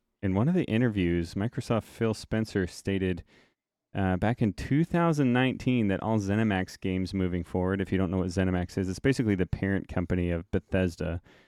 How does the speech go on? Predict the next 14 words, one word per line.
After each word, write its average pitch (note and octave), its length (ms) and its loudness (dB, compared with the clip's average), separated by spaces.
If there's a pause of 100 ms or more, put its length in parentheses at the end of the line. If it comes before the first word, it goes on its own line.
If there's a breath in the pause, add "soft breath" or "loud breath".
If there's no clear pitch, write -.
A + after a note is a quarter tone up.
(300 soft breath)
So G2 140 -2
all A2+ 200 4
of A2 120 0
those A2 260 4
games F#2 320 0
moving F2+ 360 2
forward F2+ 420 0
would F2+ 180 -2
be F2+ 380 -4
exclusives C#3 1000 0
to - 220 -4
Xbox, - 720 -8
not A#2 240 -2
just - 500 -2